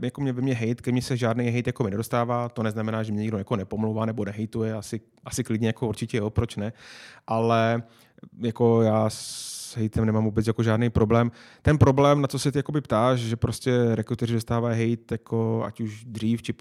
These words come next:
či dneska, já nevím, jestli se to nějak vyvíjí, ale je, je pravda. Názor na tom takovej, že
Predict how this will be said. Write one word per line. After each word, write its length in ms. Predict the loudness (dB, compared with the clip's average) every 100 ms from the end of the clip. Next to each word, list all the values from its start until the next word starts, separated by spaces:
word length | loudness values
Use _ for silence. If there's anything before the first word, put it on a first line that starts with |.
| -10 -10 -12 -12 -8
či 140 | -2
dneska, 440 | 0 -2 -4 -4 -2
já 140 | -2
nevím, 140 | -2 -4
jestli 120 | -4
se 40 |
to 60 | -4
nějak 120 | -4
vyvíjí, 360 | -4 -4 -2 0
ale 220 | 0 0 -4 -20 _ 4
je, 140 | 6
je 140 | 6
pravda. 500 | 6 4 4 2 2 -4 _ -20 -20 -20 -20 _ _ _ _ _ _ _ _ 2
Názor 240 | 4 6
na 60 | 6
tom 140 | 4
takovej, 480 | 4 2 4 4 4
že 260 | 2 2